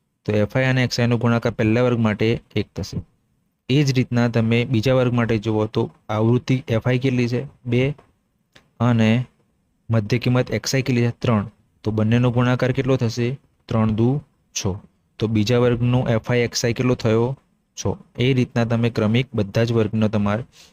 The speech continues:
એફ આઈ એક્સ આઈ શોધવા પડશે. તો ત્રીજા વર્ગનો જોઈએ તો પાંચ એકા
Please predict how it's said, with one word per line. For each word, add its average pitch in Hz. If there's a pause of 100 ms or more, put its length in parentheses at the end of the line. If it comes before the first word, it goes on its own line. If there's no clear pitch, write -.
(140)
એફ 123
આઈ 123
એક્સ 107
આઈ 110 (300)
શોધવા 113
પડશે. 98 (760)
તો 120 (120)
ત્રીજા 117
વર્ગનો 123
જોઈએ 120
તો 120
પાંચ 117 (320)
એકા 107